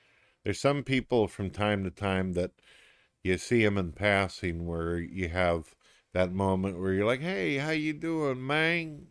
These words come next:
What's going on? Ooh," you know, and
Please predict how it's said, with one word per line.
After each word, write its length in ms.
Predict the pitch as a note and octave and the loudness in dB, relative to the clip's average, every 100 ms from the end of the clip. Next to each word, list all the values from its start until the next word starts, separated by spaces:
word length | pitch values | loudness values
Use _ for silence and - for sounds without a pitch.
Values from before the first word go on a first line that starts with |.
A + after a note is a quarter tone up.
| _ | _
What's 300 | - D#3 D3+ | -8 -6 -6
going 340 | - D#3+ D#3 D#3+ | -6 -4 -2 -2
on? 600 | E3+ D#3+ C3 G2+ F#2+ F#2+ | -2 -4 -8 -10 -12 -6
Ooh," 880 | F3 D#3+ D3 C3+ C3 A#2+ A#2 A2 G#2+ | -2 0 -2 -4 -6 -6 -6 -8 -6
you 140 | G#2 | -4
know, 300 | F#2+ F#2+ G2 | -2 -2 0
and 200 | F#2+ F2+ | 0 -2